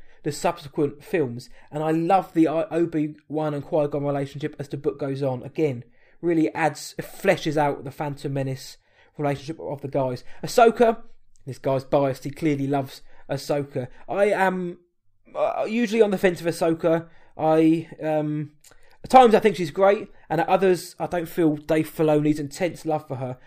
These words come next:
The novel, though, is decent. The Kyber Crystal info did cause a stir in fandom, but it didn't bother me.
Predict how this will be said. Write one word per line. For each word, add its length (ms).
The 60
novel, 340
though, 160
is 100
decent. 400
The 60
Kyber 340
Crystal 280
info 300
did 220
cause 260
a 60
stir 320
in 60
fandom, 520
but 80
it 80
didn't 120
bother 200
me. 200